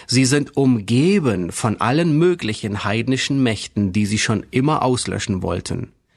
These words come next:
Dennoch haben sie überlebt. So viele Male hätten sie von der Bildfläche verschwinden können. Eine Hungersnot zur Zeit von Jakob und seinen Söhnen hätte sie töten können.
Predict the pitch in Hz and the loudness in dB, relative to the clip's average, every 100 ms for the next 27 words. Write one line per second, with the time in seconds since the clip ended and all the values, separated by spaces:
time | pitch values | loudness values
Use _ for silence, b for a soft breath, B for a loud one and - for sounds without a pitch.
0 | b b b b _ 104 113 139 185 208 | b b b b _ 0 2 2 0 -4
1 | - _ _ _ _ _ _ 95 95 92 | -12 _ _ _ _ _ _ -4 -2 -4
2 | 92 95 98 113 123 - - - _ _ | -4 -2 0 0 0 -4 -20 -20 _ _
3 | _ B B B B - 90 147 202 233 | _ B B B B -6 2 2 4 0
4 | - - 190 180 143 135 156 175 117 92 | -2 -2 0 2 2 2 2 0 -2 -4
5 | 113 B B - 131 139 127 131 - 131 | -10 B B -4 -2 0 0 0 0 2
6 | 117 95 90 135 175 - - 123 - 135 | 0 -2 0 2 2 -2 -4 -4 -2 -4
7 | 127 120 104 92 107 117 104 101 98 92 | -2 -2 -2 0 2 2 0 -2 -4 -4
8 | 95 - - _ _ _ _ _ 107 107 | -6 -10 -16 _ _ _ _ _ 0 0
9 | 95 127 143 147 - 147 147 151 - B | 2 0 2 0 0 2 2 -2 -6 B
10 | B - 127 117 131 123 - 110 87 101 | B -4 -2 0 0 0 0 -4 0 0
11 | 117 - 147 123 110 107 104 101 92 110 | 0 -2 -4 0 0 0 0 0 0 0
12 | 131 139 143 143 B B B B _ - | 2 0 0 -4 B B B B _ -6
13 | - 123 123 - 170 233 - 131 - 98 | 0 2 2 2 0 0 0 -2 -2 -4
14 | 95 | -4